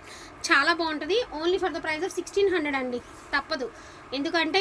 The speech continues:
ఇందులో వచ్చిందే, but కలర్ అయితే అదిరిపోయింది. కలర్ మిస్ చేయడం ఇష్టం లేక తీసుకురావాల్సి వచ్చింది నేను.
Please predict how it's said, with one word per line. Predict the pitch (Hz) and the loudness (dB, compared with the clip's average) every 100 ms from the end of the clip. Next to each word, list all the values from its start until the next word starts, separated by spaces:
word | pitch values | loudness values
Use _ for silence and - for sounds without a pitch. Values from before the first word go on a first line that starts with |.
| 349 | 4
ఇందులో | 285 339 | 4 6
వచ్చిందే, | 320 - 320 285 | 4 2 -2 -2
but | 247 254 - | 0 -4 0
కలర్ | 269 285 330 | 0 2 2
అయితే | 330 330 | 2 0
అదిరిపోయింది. | 233 320 311 311 277 320 | 0 -2 -2 0 0 -2
కలర్ | 359 277 285 | 0 0 2
మిస్ | 302 285 - 320 | 0 -4 -2 -2
చేయడం | 302 | -2
ఇష్టం | 294 - 302 | -4 -4 -2
లేక | 285 294 | -2 -2
తీసుకురావాల్సి | 277 269 - 277 262 254 | -6 -6 -2 2 2 0
వచ్చింది | 254 254 247 | -6 -6 -4
నేను. | 247 285 | 0 0